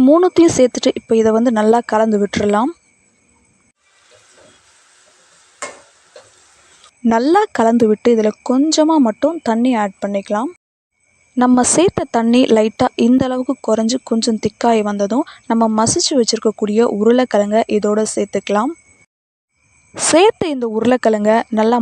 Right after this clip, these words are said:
மசாலாவோட கலந்து விட்டுறலாம். இந்த மசாலால நம்ம ஏன் லைட்டா தண்ணி ஊத்தி கொதிக்க வச்சோம் அப்படின்னா, அப்பதான் அந்த வெங்காயம், இஞ்சி பூண்டோட பச்சை ஸ்மெல்லாம் போய் நல்லா வெந்து வரும் அப்படின்றதுக்காக தான் லைட்-, லைட்டா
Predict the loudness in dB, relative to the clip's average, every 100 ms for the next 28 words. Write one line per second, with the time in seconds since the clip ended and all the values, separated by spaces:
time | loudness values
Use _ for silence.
0 | 0 0 0 0 0 0 0 0 -2 -4
1 | -2 0 0 0 -4 -2 -2 -2 -6 -8
2 | 0 2 2 2 2 4 6 4 4 2
3 | 2 2 2 0 0 -2 -2 -4 -2 0
4 | -2 -2 -4 -2 0 0 0 -2 0 -2
5 | 0 -2 -2 -4 0 0 2 2 0 0
6 | 0 0 0 0 2 4 4 0 0 2
7 | 2 2 -4 -2 -4 0 0 0 -2 -2
8 | 0 2 0 -2 -12 -2 0 2 0 0
9 | 2 2 0 -2 -2 -4 -6 -6 -2 0
10 | 2 2 2 0 _ _ _ _ 0 2
11 | 2 -2 -6